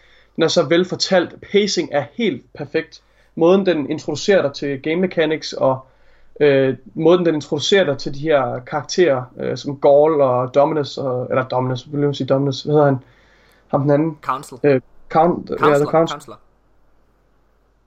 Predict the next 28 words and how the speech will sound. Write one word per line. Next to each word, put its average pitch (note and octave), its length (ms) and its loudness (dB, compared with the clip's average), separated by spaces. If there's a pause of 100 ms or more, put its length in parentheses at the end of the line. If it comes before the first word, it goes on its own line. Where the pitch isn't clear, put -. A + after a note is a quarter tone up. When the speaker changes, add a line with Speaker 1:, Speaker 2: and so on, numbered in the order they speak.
(100)
Speaker 1:
Nej, C#3+ 120 4
The D3 120 2
Consul. F3 520 0 (240)
Speaker 2:
Consul? A3+ 320 -10 (260)
Hmm. G#2+ 100 -20 (240)
Speaker 1:
Ja, C3+ 80 -14 (300)
Speaker 2:
Ah. - 60 -18
Speaker 1:
ja, - 60 -10 (200)
ja. - 80 -16 (260)
Speaker 2:
Ja, A#2+ 60 -14
ja. F#2+ 180 -16 (600)
Speaker 1:
Øhm, D#3 500 2 (180)
som E3+ 160 -2
er, C#3+ 80 4
altså, D3+ 280 -8
sådan C3 140 -6
nogle D#3 140 -4
virkelig, D#3 220 2
virkelig, D3 220 0
altså, - 240 -8
virkelig F3 240 0
fed F#3+ 200 4
skuespiller, D#3+ 540 -2
dygtige, D#3+ 380 -2
øh, B2+ 380 0
hvad C3+ 100 -4
hedder C3+ 140 0
det, C3+ 240 -2